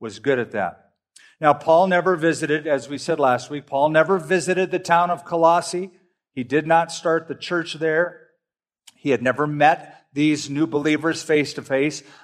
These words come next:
but he had heard enough about them from Epaphras to make this assessment that we have just read. And, um, these verses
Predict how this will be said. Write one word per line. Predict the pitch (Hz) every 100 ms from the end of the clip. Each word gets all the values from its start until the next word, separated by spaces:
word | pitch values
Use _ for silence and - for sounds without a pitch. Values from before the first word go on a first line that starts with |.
| -
but | 165
he | 131 180
had | 170
heard | - - 208 233 254 -
enough | 190 170 190 143 175 - - _ _ _ _ _ _ _ _
about | 151 175 208 220
them | 202 214
from | 214 175
Epaphras | 175 165 175 180 - 135 156 - - _ _ _
to | 190
make | 175 175 180
this | 147 139 185 180
assessment | 165 - 185 180 - 147 143
that | 151
we | 139
have | 139
just | 113 135 -
read. | 135 127 113 - _ _ _ _ _ _ _ -
And, | 131 135 131
um, | 131 123 117 - _ _ _ _ _ -
these | 135 214 202
verses | 175 180 160 143 156 190 -